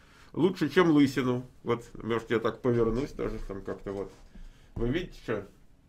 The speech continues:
Человек с ушками. Э, мне к этому делу ещё самурайский меч или этот. Можно с бутылкой. Да, знаете, я, я привык там какую-нибудь большую бутылку взять в Costco, так вот, встать и с бутылкой.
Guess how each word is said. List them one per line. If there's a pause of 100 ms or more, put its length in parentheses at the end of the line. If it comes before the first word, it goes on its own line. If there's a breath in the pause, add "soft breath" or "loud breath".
(1040 soft breath)
Человек
с
ушками. (1700 soft breath)
Э,
мне
к
этому
делу
ещё
самурайский
меч (240)
или
этот. (760 soft breath)
Можно
с
бутылкой.
Да,
знаете,
я,
я
привык
там
какую-нибудь
большую
бутылку
взять
в
Costco,
так
вот,
встать (520 loud breath)
и
с
бутылкой.